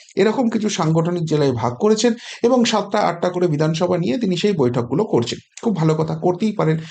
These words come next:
কিন্তু এই দুশো চুরানব্বইটা বিধানসভার মধ্যে দুশো তিরানব্বইটা বিধানসভায় অভিষেক বন্দ্যোপাধ্যায় কভার করে নিয়েছেন। একটি মাত্র বিধানসভা বাদ দিয়ে রেখে দিয়েছেন, সেটা হচ্ছে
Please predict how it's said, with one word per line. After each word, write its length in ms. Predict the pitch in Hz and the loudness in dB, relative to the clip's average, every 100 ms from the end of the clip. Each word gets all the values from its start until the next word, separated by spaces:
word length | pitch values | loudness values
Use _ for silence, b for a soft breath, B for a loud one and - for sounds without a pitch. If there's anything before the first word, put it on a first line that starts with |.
| B | B
কিন্তু 180 | 214 220 | 0 4
এই 80 | 262 | 4
দুশো 280 | 196 202 285 | 4 2 0
চুরানব্বইটা 680 | 240 226 226 233 220 254 247 | 4 4 4 4 2 2 2
বিধানসভার 600 | 190 214 233 240 247 233 | 2 2 2 2 4 4
মধ্যে 400 | 214 127 139 175 B - | 4 4 2 2 B 0
দুশো 320 | 190 240 262 254 - | 2 4 2 0 -2
তিরানব্বইটা 960 | 185 190 202 202 214 196 233 240 254 | 2 4 4 4 2 2 2 4 2
বিধানসভায় 720 | 240 220 220 226 240 233 175 190 - _ - | 2 4 4 4 4 4 4 2 -4 _ 0
অভিষেক 340 | 185 202 220 | 2 4 2
বন্দ্যোপাধ্যায় 520 | 190 202 202 190 196 | 2 0 0 2 0
কভার 320 | 190 180 190 185 | 2 2 2 2
করে 220 | 185 180 | 2 2
নিয়েছেন। 400 | 170 165 151 120 117 B | 2 2 2 0 -4 B
একটি 440 | - 294 311 - 302 | 2 4 2 0 4
মাত্র 300 | 262 247 240 | 4 4 4
বিধানসভা 520 | 214 208 208 208 190 | 4 4 2 2 4
বাদ 240 | 160 151 | 2 0
দিয়ে 180 | 147 160 | 2 4
রেখে 220 | 139 139 | 4 2
দিয়েছেন, 380 | 147 165 165 269 | 2 4 4 2
সেটা 360 | 247 147 143 147 | 2 0 2 0
হচ্ছে 380 | 131 131 214 | 0 2 2